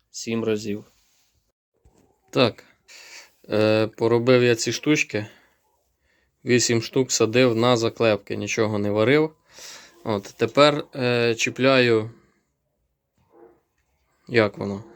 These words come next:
пластинку підсвічки, підсвічку, е, відріжу тут три сантиметра, вставлю і буду обварювати.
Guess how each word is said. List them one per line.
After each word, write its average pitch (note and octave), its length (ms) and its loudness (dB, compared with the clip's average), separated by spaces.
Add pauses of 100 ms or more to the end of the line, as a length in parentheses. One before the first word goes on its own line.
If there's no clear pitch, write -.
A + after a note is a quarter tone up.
(180)
пластинку A#2+ 520 0
підсвічки, C3 640 0 (720)
підсвічку, A2+ 640 -2 (220)
е, A#2 360 0
відріжу C3+ 500 4
тут A#2 200 -6
три A#2 180 2
сантиметра, G#2+ 720 -2
вставлю A#2+ 580 2
і A2+ 80 -2
буду A#2 260 0
обварювати. A2 720 -4